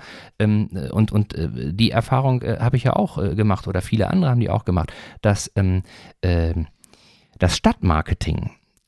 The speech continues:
zwar natürlich, äh, eigeninitiativ, äh, hier auch für Eckernförde, äh, Dinge ins Rollen bringen möchte und soll, ne? So. Aber es ist doch viel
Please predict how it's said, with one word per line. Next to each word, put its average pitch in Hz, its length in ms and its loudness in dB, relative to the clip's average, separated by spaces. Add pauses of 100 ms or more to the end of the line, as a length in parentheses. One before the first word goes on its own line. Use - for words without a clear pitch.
(160)
zwar - 480 0
natürlich, 104 720 0
äh, 87 200 0 (120)
eigeninitiativ, 107 1000 0
äh, 60 160 -2 (120)
hier 92 240 0
auch - 80 -6
für - 140 0
Eckernförde, 98 600 0
äh, 62 380 -8
Dinge 107 360 0 (100)
ins 98 260 0
Rollen 104 420 2
bringen 85 440 0
möchte - 460 0
und - 200 -2
soll, - 400 0
ne? 175 280 0
So. - 240 -6 (460)
Aber 104 380 0
es 95 140 -2
ist 113 220 -2
doch 90 80 -2
viel - 260 -4